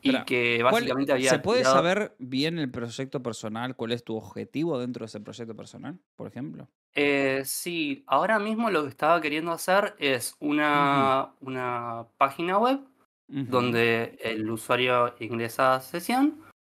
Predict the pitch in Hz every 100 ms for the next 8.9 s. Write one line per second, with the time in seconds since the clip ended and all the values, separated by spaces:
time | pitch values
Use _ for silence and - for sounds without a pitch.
0 | - 117 113 110 113 120 - 107 139 143
1 | 151 143 - 139 147 170 175 202 202 185
2 | 208 233 277 - _ - 127 - 127 127
3 | 120 120 117 117 - - 123 123 120 143
4 | 147 180 180 - 131 110 113 120 120 127
5 | 127 123 113 120 131 131 131 131 131 123
6 | 123 123 120 117 120 - 123 117 120 120
7 | 135 - 147 185 208 214 254 - _ -
8 | 131 123 117 117 117 117 113 113